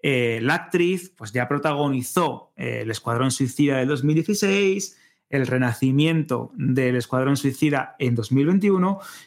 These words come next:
y una película que fue Aves de presa, que se estrenó en dos mil veinte y que era muy chiquitita, pero en la que ella tenía el pleno control creativo de la misma.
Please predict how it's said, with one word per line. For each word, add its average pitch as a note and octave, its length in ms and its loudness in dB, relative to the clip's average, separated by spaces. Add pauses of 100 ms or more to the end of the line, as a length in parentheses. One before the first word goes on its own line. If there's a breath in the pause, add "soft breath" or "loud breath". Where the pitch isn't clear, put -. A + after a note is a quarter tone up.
(100)
y F3 160 6
una A3+ 240 4
película F#3+ 560 2
que B2+ 120 -6
fue D3+ 260 -2
Aves D#3 400 0
de D#3+ 100 2
presa, D#3+ 400 -2
que - 100 -12
se A2 100 -8
estrenó C3 220 -2
en C#3+ 80 0
dos B2 180 0
mil F3 180 4
veinte E3+ 420 0 (240 loud breath)
y D3 120 0
que F3 80 2
era F#3 240 0
muy G3+ 260 4
chiquitita, G3 580 0
pero D#3+ 220 0
en D#3 80 2
la D#3+ 160 0
que E3 120 0
ella E3 200 2
tenía D#3 500 0
el C3 280 0
pleno D3 360 0
control B2+ 520 -2
creativo C3 520 0
de B2 120 -2
la G#2+ 120 -4
misma. A2 400 -8